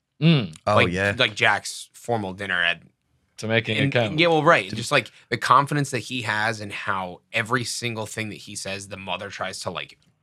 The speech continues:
Speaker 3: bash down, and he's just like, "Mm, no, I'm good." And, like, everybody around them, even, and, like, Molly Brown finally looks at her and is like,
Speaker 1: Oh, that look? What does she say? She goes, uh, "Something so with
Speaker 3: And
Speaker 1: your
Speaker 3: you
Speaker 1: light."
Speaker 3: find that type of rootless existence,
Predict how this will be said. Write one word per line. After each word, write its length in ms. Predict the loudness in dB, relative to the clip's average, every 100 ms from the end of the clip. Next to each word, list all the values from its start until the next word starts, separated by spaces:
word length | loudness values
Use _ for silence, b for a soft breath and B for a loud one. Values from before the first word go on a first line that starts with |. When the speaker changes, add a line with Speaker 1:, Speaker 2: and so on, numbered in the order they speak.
| _
Speaker 3:
bash 360 | 4 4 2 -4
down, 400 | -2 -2 -2 -6 B B
and 100 | -2 0
he's 140 | 0
just 160 | -2 -4
like, 200 | -6 -8
"Mm, 220 | -10 -10 -14 _
no, 220 | -6 -4
I'm 180 | -4 -4
good." 260 | -2 -2 -2
And, 80 |
like, 160 | -2 0
everybody 320 | 0 0 2
around 300 | 2 2 0
them, 160 | -2 -6
even, 280 | 0 0 0
and, 140 | -2 -4
like, 180 | -4
Molly 220 | 0 0 0
Brown 220 | -4 -4
finally 260 | -4 -6 -6
looks 200 | -10 -8
at 20 |
her 60 | -8
and 80 |
is 80 | -8
like, 180 | -12 -16 _ _ -8 4
Speaker 1:
Oh, 160 | 4
that 320 | 8 6 6 4
look? 300 | 0 0 0
What 160 | 0
does 80 | 0
she 140 | -2
say? 360 | -4 0 0 0
She 180 | -6 -4
goes, 340 | 0 0 0 0
uh, 160 | -2
"Something 420 | -2 -4 -4 -4
so 300 | -4 -2 0 0
with 180 | 0
Speaker 3:
And 120 | 4 6
Speaker 1:
your 80 | 6
Speaker 3:
you 80 |
Speaker 1:
light." 60 | 6
Speaker 3:
find 220 | 6 8
that 180 | 6 4
type 200 | 2 4
of 280 | 2 2 4
rootless 400 | 4 4 0 0
existence, 800 | -2 0 -2 2 2 2 -4